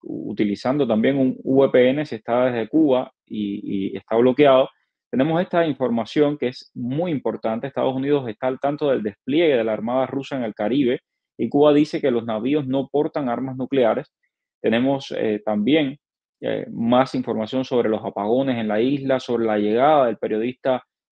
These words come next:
eh, Valles Roca aquí a Miami, también la militarización de áreas civiles, rurales y urbanas en Cuba.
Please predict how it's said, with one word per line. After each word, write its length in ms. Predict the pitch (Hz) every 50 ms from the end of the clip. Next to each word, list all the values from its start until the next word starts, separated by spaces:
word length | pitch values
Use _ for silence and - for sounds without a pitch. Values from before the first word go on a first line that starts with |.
| _ -
eh, 340 | 113 - 107 104 101 104 -
Valles 460 | 104 101 113 123 127 135 135 120 -
Roca 460 | - 131 139 139 - - 120 117 - 113
aquí 240 | - - - 123
a 60 | 123 117
Miami, 640 | 117 110 110 117 127 135 139 139 135 135 131 - _ _ _ _ _ _
también 560 | - 123 113 110 107 135 147 151 147 135 127 -
la 140 | - 123 117
militarización 840 | 117 117 113 113 113 107 110 107 104 104 - 101 95 - 123 127 127
de 100 | 123 120
áreas 400 | 120 123 135 135 127 - - -
civiles, 580 | _ - - 127 113 107 120 127 127 131 131 123
rurales 480 | 123 120 110 113 117 120 127 135 131 127
y 60 | 120
urbanas 520 | 113 107 - 107 120 127 139 147 135 120
en 160 | 113 107 104 95
Cuba. 420 | - 143 147 139 131 131 127 123